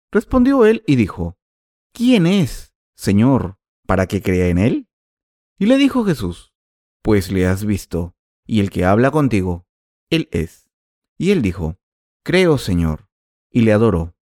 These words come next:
Dijo Jesús, "Para juicio he venido yo a este mundo, para que los que no ven vean, y los que ven sean cegados".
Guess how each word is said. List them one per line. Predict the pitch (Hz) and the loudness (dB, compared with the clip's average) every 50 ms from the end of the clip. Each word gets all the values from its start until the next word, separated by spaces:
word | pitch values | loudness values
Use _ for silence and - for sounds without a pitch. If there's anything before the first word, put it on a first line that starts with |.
| _ _ _ _ _ _ _ _ _ _ _ _ _ _ _ _ _ _ _ _ | _ _ _ _ _ _ _ _ _ _ _ _ _ _ _ _ _ _ _ _
Dijo | - 160 226 262 - 269 254 202 | -4 0 0 0 2 0 0 0
Jesús, | 139 - - 87 87 - - _ _ _ _ _ _ _ _ _ - | -2 -2 -4 -8 -10 -12 -18 _ _ _ _ _ _ _ _ _ -4
"Para | - 98 95 | -2 -2 -2
juicio | 92 - 147 147 - - 156 | 0 -2 -2 -2 0 2 2
he | 151 | 4
venido | 156 165 165 175 196 190 180 175 | 4 4 2 2 0 0 0 0
yo | 156 160 160 160 160 | 2 2 2 4 4
a | 160 | 2
este | 156 147 - - | 2 0 -2 -4
mundo, | 143 156 180 175 127 92 101 101 101 104 _ _ _ _ _ _ - | -2 -2 0 0 0 0 0 -2 -2 -4 _ _ _ _ _ _ -2
para | - 180 190 196 | 0 0 0 0
que | 180 196 202 | 0 0 0
los | 208 202 | -2 -2
que | - - 233 | -2 -2 -2
no | 233 226 | -2 0
ven | 202 220 226 214 156 113 | 2 2 2 2 2 2
vean, | 117 147 175 165 104 87 87 90 92 - - | 0 0 0 0 0 0 -2 -2 -4 -6 -8
y | - 107 | -6 -4
los | 101 98 87 - | -4 -4 -4 -4
que | - 98 | -4 0
ven | 107 131 151 160 147 - | 0 2 0 0 -2 -2
sean | - 120 123 127 127 | -2 -2 0 0 -2
cegados". | 123 - 135 113 90 85 87 85 80 85 - _ _ | -2 -4 -4 -4 -2 -4 -4 -6 -8 -10 -14 _ _